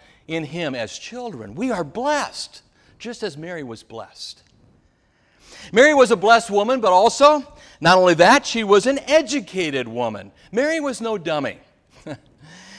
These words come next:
We find in Luke chapter one that she quoted extensively from the Psalms.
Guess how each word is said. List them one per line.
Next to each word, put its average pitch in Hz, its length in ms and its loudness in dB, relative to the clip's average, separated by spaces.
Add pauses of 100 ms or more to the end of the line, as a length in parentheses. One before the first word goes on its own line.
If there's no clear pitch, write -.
(160)
We 180 120 2
find 233 200 8
in 202 80 4
Luke 214 160 8
chapter 214 340 0
one 202 240 -2
that 208 100 -4
she 254 200 -8
quoted 220 480 -2
extensively 156 960 -2
from 147 160 -10
the 147 80 -6
Psalms. 233 800 -8